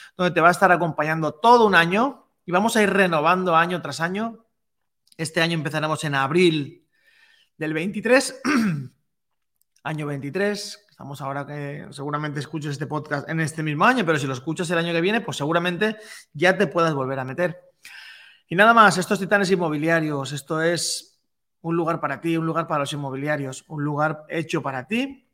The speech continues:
y diseñado para hacerte crecer y sobre todo para que puedas trabajar con mucha ilusión, que tengas pasión y que sobre todo ganes plata, que es lo también muy interesante.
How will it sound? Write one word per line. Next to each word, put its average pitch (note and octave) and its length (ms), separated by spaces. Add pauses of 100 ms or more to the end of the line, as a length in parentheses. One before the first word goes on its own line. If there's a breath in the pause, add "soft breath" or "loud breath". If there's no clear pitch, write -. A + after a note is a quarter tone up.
(120)
y E3+ 120
diseñado D#3 520
para C#3+ 180
hacerte C#3 280
crecer D#3 480
y D3 60
sobre C3+ 240
todo D3+ 240
para C#3 260
que C#3+ 380 (760 soft breath)
puedas F3 240
trabajar D3+ 380
con D3+ 160
mucha E3+ 260
ilusión, F#3 560
que D3+ 80
tengas C#3+ 280
pasión F3+ 600
y E3 80
que D3 140
sobre C3 160
todo D#3+ 140
ganes C#3+ 200
plata, C#3 480
que E3 60
es D3+ 80
lo D3 260
también D3 240
muy D#3 240
interesante. C3 680